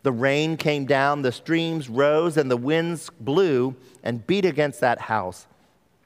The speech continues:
and it fell with a great crash. When Jesus had finished saying these things, the crowds were amazed at his teaching,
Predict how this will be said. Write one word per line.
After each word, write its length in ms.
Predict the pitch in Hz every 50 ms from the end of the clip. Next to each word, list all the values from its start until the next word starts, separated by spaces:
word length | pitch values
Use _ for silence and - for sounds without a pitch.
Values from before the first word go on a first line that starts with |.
| _ _ _ _ _ _ -
and 120 | 139 131
it 160 | 113 - _ -
fell 320 | 147 139 127 113 104 98
with 160 | 98 104 101
a 60 | 107
great 400 | 92 85 107 117 117 120 - -
crash. 580 | - - 113 101 90 87 85 80 - - - - _ _ _ _ _ _ _ _ _ _ _ _ _ _ _ _ _ _ _ _ _ _ _ _ _ _ _ -
When 180 | 113 110 107
Jesus 520 | 95 117 131 143 135 117 120 117 110 - -
had 280 | 123 110 107 101 -
finished 400 | 139 131 131 120 113 - - - _ -
saying 420 | - - 147 147 143 127 117 113
these 220 | 104 113 107 104 -
things, 480 | - - 117 113 110 113 110 110 - _ _ _ _ _ _ _ _ _ _ _ _ _ _ _ _ -
the 80 | 120
crowds 880 | - - - - 143 143 143 147 151 156 160 160 151 143 - - - - _
were 220 | - 117 123 127 123
amazed 760 | 117 117 117 117 120 131 139 131 113 104 101 98 - - 107
at 120 | 104 98
his 160 | 107 101 -
teaching, 560 | - - 131 123 120 - - 101 92 92 90